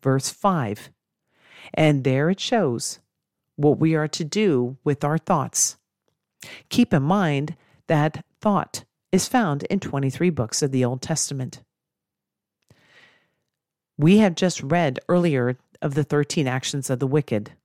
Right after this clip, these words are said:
If we were in this world, then we would be satisfying our flesh.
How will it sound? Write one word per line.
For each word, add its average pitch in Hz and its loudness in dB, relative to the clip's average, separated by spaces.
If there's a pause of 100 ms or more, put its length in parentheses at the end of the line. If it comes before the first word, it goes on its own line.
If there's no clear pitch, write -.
(540)
If 190 4
we 214 6
were 175 2
in 175 2
this 143 -2
world, 143 2 (560)
then 160 6
we 175 4
would 175 0
be 135 0 (500)
satisfying 127 -4
our 135 -2
flesh. - -2